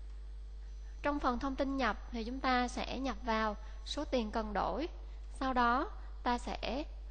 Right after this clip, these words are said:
thực hiện đổi tiền theo cái loại ngoại tệ đã được chọn. Còn thông tin xuất đó chính là cái số tiền sau khi mà chúng ta đã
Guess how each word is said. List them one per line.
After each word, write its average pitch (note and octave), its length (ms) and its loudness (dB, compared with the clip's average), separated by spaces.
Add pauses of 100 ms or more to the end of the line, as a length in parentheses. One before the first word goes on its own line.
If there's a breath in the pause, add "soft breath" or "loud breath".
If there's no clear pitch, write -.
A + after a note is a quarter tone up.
thực - 240 -2
hiện F#3+ 200 -2
đổi F#3+ 160 -2
tiền A3+ 360 2 (360 loud breath)
theo A#3+ 340 -2
cái A#3+ 340 -2
loại B3 420 -2 (360)
ngoại F#3 160 -4
tệ F#3 240 0
đã G#3 100 -2
được - 240 -2
chọn. F#3 280 0 (1080 loud breath)
Còn B3 440 4 (160)
thông C4+ 180 0
tin C#4 180 0
xuất F4 220 2 (400 loud breath)
đó C4+ 140 2
chính C#4+ 220 2
là A#3 240 0
cái A#3+ 140 -4
số C#4 240 -4
tiền A3 280 2 (300 loud breath)
sau A#3+ 220 0
khi A#3+ 260 2
mà A3+ 200 -2
chúng A3+ 120 -4
ta A#3+ 200 -2
đã G#3+ 220 -2